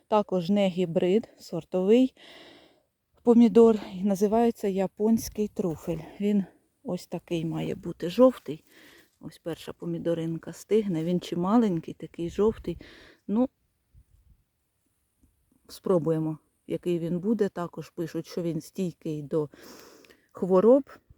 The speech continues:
до вершинної гнилі. Ну, побачимо. Лежить у нього чималенько.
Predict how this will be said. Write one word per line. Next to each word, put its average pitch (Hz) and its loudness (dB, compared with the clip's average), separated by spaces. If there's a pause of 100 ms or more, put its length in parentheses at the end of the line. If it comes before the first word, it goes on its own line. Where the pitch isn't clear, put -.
(880)
до 175 0
вершинної 247 4
гнилі. 226 4 (600)
Ну, 208 -6
побачимо. 180 -2 (260)
Лежить 185 0
у 196 -2
нього 175 -4
чималенько. 180 -4